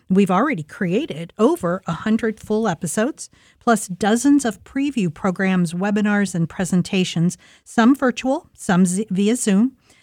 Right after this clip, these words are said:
but all of the voices of experts who are supporting our communities. We've also tried to create an informal venue conversing with guests, both local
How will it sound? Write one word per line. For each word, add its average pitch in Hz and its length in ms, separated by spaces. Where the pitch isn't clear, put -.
but 208 240
all 240 260
of 320 100
the 277 80
voices 220 500
of 180 160
experts 202 560
who 202 140
are 175 120
supporting 190 840
our 165 200
communities. 170 920
We've 196 160
also 269 320
tried 165 340
to 196 60
create 175 500
an 214 140
informal 247 540
venue 226 480
conversing 226 640
with 240 260
guests, 202 420
both 165 340
local 175 460